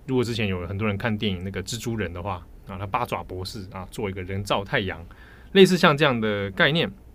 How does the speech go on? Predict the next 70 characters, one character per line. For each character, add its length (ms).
好， 160
那 160
过 340
往 240
呢， 320
一 120
九 340
五 140
零 120
年 220
代 140
的 60
时 120
候， 180
那 120
针 180
对 100
核 220
融 180
合 120
的 80
技 160
术 120
应 160
用 200
就 120
有 140
在 380
很 220
多 180
的 80
研 260
究 260
了。 140
那 120
先 200
前 240
哦， 140
再 160
推 200
早 220
一 40
点， 180
一 40
九 160
四 200
零 120
年 220
代， 260
那 400
美 160
国 180
有 80
个 80
曼 160
哈 160
顿 160
计 220
划， 300
那 240
大 120
家 160
这 140
个 60
可 120
能 80
都 100
有 100
听 180
过 240